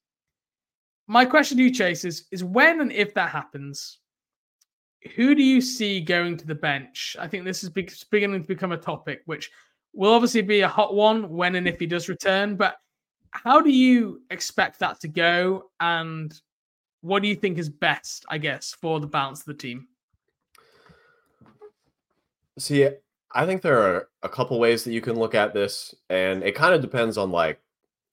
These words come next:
Speaker 2: which aspects of the team that you wanna maintain or maybe improve, because while we just spent, like, twenty minutes <laughs> probably,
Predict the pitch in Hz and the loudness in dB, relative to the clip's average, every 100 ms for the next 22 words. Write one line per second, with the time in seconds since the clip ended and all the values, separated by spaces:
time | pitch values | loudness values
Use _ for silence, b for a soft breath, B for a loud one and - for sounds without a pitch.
0 | _ _ 90 101 110 - - - 98 101 | _ _ -4 -2 -2 -6 -14 -4 0 0
1 | - 110 101 107 90 - 104 101 98 92 | 0 -2 -2 -6 -8 -10 -8 -6 -6 -6
2 | 87 90 90 90 85 87 87 87 - 101 | -4 -2 0 0 -2 0 -2 -2 0 2
3 | 104 107 120 104 98 95 95 87 - 101 | 2 -2 -8 -8 -2 -2 -2 -6 -4 0
4 | 104 104 107 107 87 107 139 147 139 139 | 0 -2 -6 -4 4 6 6 4 0 -6
5 | - 123 127 _ _ _ _ _ _ 98 | -4 -4 -4 _ _ _ _ _ _ -10
6 | 90 - - - 113 113 104 113 - 175 | -10 -10 -14 2 4 4 0 -2 -2 -2
7 | 135 143 135 143 | -2 0 2 2